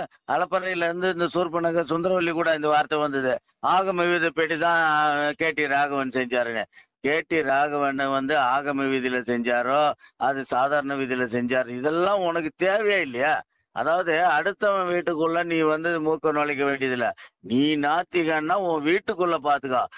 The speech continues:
இங்க நாத்திகம் பேசுற பெரிய பெரிய தலைவர்கள் வீட்லயே பூஜை, பெரிய பெரிய பூஜை நடந்துகிட்டு இருக்கு. ஆ? ஆ, சமஸ்கிருதத்துல பூஜை நடந்துகிட்டு இருக்கு. ஆ, உலகம் பூரா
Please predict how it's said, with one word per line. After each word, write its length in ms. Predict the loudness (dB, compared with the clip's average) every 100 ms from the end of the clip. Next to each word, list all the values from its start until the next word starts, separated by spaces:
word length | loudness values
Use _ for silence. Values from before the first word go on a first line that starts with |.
| -8
இங்க 260 | 0 2 2
நாத்திகம் 600 | 0 0 0 0 0 0
பேசுற 420 | -2 0 0 0
பெரிய 360 | 0 0 0 0
பெரிய 260 | 2 2
தலைவர்கள் 580 | 2 0 2 0 0 0
வீட்லயே 400 | 0 0 0 0
பூஜை, 480 | 2 0 2 0 0
பெரிய 240 | 0 0 0
பெரிய 240 | 2 2
பூஜை 320 | 0 0 0
நடந்துகிட்டு 460 | 0 -2 -4 -4 -4
இருக்கு. 380 | -2 -2 -2 -6 _ _ _ 0
ஆ? 200 | 0 0 _ _ -4
ஆ, 220 | 0 2 0
சமஸ்கிருதத்துல 720 | -4 -4 -2 0 0 0 0
பூஜை 360 | -2 -2 0 0
நடந்துகிட்டு 440 | -2 -4 -4 -4
இருக்கு. 420 | -4 -2 0 0 -4 -10 0
ஆ, 260 | 2 2
உலகம் 420 | 2 0 0 -2 0
பூரா 240 | 2